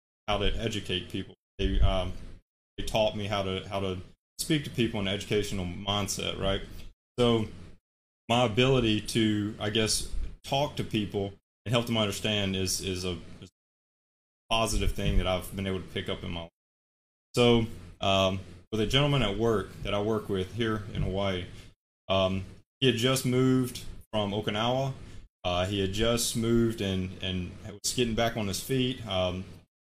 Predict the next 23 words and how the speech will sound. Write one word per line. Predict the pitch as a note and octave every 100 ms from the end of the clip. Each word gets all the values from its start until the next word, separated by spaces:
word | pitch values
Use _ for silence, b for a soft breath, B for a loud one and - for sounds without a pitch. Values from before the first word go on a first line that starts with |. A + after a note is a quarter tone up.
| _ _ _ -
big | A#2+ A#2
trip | B2+ A#2+
from | A#2+ G#2 G2 - _ _ -
Japan | G#2+ G#2+
over | G2+ F#2+
to | G2
here. | A2+ A#2+ B B B _ _ _ _ _
And | G#2+ G#2 G2+ G2 G2+ F#2 - - _ _ _ _ _ _ _ C3
he, | B2
he | G#2 A#2
kept | A#2 D3 -
telling | C#3 D3 A#2+
me | G2+
at | F#2+ G#2
work, | C#3+ -
he | G#2
was |
just | G2 -
like, | G#2
"Hey, | B2+ B2
man, | F#2+ F2+ F#2+
I | G#2+
gotta, | A2+ F#2+